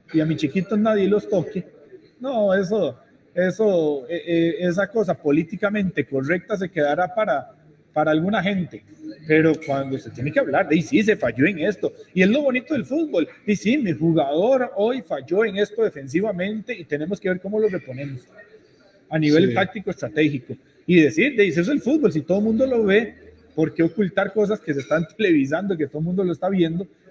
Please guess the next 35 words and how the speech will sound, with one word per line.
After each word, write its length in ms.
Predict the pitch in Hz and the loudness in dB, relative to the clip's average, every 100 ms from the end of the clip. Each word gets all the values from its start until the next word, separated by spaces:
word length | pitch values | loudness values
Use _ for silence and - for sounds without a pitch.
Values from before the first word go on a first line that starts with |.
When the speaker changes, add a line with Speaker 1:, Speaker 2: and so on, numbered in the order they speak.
| - | -4
Speaker 1:
Y 100 | 147 | 0
que 160 | 139 | 0
sí, 220 | 127 233 302 | 2 0 0
que, 200 | 131 - _ - | -4 -6 _ 0
de, 180 | 202 185 | 0 2
que, 180 | 139 - - _ | -4 -6 -14 _
que 120 | 147 | 2
hubo 200 | 151 208 | 4 4
alguna 260 | 196 202 233 | 2 0 -2
distracción 500 | 214 - 127 156 185 | -2 -4 -4 -2 0
en 120 | 208 | 0
algo 220 | 180 208 | 0 0
y 60 | 226 | -2
que 100 | 160 | -4
se 80 | 131 | -4
va 80 | 143 | -2
a 40 | |
manejar, 460 | 175 165 135 220 170 - - _ | -2 -2 -2 -4 -6 -16 -20 _
pero 200 | 151 147 214 | 4 4 4
eso, 160 | 180 | 0
que 100 | 143 | -6
solo 300 | 131 165 190 | 0 2 4
el 160 | 226 196 | 4 2
técnico 580 | - 196 170 175 - 139 | -4 -4 -2 -4 -2 0
y 80 | 131 | 0
el 140 | 127 | 0
técnico 500 | 214 214 165 139 127 | -2 -2 -4 -6 -8
y 80 | 120 | -10
el 140 | 123 | -10
técnico, 500 | 127 226 202 202 233 - _ _ - _ - | -8 -6 -4 -4 -8 -14 _ _ -20 _ -4
para 220 | 151 135 | -2 0
mí 120 | 143 | -4
no. 140 | 147 113 _ _ _ _ - _ _ 311 _ _ _ _ _ _ _ | -6 -8 _ _ _ _ -20 _ _ -20 _ _ _ _ _ _ _
Speaker 2:
También 400 | 120 117 123 143 | -4 0 0 2
agregó, 680 | 156 143 120 143 160 160 | 2 2 2 4 4 2